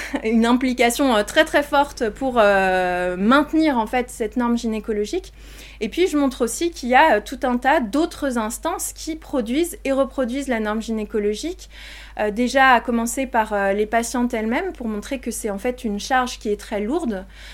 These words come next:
Euh, en sociologie, on a, on a beaucoup parlé ces derniers temps, euh, du travail contraceptif, mais finalement, euh, il y a aussi un travail gynécologique, le fait de penser en permanence à consulter, euh, à prendre, euh, soin de son corps, euh,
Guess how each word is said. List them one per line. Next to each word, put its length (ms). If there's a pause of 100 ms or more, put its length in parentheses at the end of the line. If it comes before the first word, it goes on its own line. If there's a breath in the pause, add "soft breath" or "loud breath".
(180 loud breath)
Euh, 160
en 160
sociologie, 640
on 140
a, 340
on 300
a 120
beaucoup 300
parlé 300
ces 160
derniers 260
temps, 300
euh, 60
du 160
travail 440
contraceptif, 840
mais 140
finalement, 580
euh, 100 (360 loud breath)
il 40
y 20
a 20
aussi 160
un 120
travail 360
gynécologique, 680
le 60
fait 160
de 120
penser 360
en 120
permanence 580 (300 loud breath)
à 140
consulter, 840
euh, 160
à 140
prendre, 420
euh, 640
soin 240
de 60
son 220
corps, 440
euh, 360